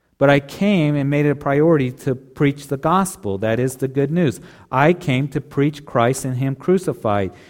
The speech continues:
And that's what saves you. Jesus is the one that brings regeneration to you, not a man.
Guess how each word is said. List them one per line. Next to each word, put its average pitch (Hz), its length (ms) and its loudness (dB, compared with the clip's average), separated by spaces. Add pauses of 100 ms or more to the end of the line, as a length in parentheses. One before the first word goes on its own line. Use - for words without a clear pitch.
(220)
And 139 420 0
that's 165 320 0
what 147 220 0
saves 185 500 2
you. 90 300 -10 (920)
Jesus 190 420 2
is 151 180 -2
the 135 100 -2
one 117 340 -2 (200)
that 131 220 0
brings 139 280 0
regeneration 151 800 2
to - 140 -8
you, 101 120 -2
not 120 240 0
a 190 60 0
man. 185 500 -2